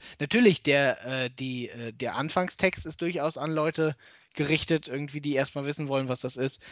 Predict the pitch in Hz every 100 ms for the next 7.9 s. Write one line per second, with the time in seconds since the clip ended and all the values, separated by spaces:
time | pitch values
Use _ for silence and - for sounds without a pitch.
0 | - 135 156 156 151 185 214 208 196 -
1 | 196 196 190 160 170 160 170 175 156 135
2 | 139 123 - 156 185 202 196 170 196 -
3 | - - _ _ _ - 151 165 - 220
4 | - 214 208 208 220 240 214 - 156 135
5 | 170 165 170 196 196 175 170 185 180 180
6 | 175 175 180 185 202 208 190 196 202 202
7 | - - 180 233 180 147 117 - 117